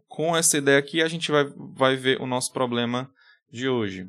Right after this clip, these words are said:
Então, o nosso problema é a multiplicação de sequência de matrizes. Eu vou dar aqui um exemplo aqui pra vocês. Por exemplo, se você tem três matrizes, tem o A um,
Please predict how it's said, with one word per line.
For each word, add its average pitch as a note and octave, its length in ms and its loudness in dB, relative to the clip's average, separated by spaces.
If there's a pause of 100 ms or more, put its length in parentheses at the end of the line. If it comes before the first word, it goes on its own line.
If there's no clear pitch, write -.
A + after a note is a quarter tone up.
(1160)
Então, D#3 220 -2
o - 20 -6
nosso E3 260 -4
problema C#3 500 0
é C3 80 2
a B2+ 40 4
multiplicação C3+ 680 -2
de C#3 100 -6
sequência C3 640 -4
de A#2 140 -10
matrizes. C3 800 -4
Eu G2+ 80 -10
vou G#2 60 -6
dar G#2+ 140 0
aqui A#2 160 -6
um B2 40 -2
exemplo A#2 300 -4
aqui B2 120 -8
pra B2 160 -2
vocês. C3 440 -4
Por - 140 -6
exemplo, G#2 240 -4
se - 100 -10
você A#2 220 -2
tem C3 180 -6
três D#3+ 280 -2
matrizes, D#3 720 -4
tem - 180 -10
o G#2+ 100 -2
A A2 120 2
um, C3 360 -2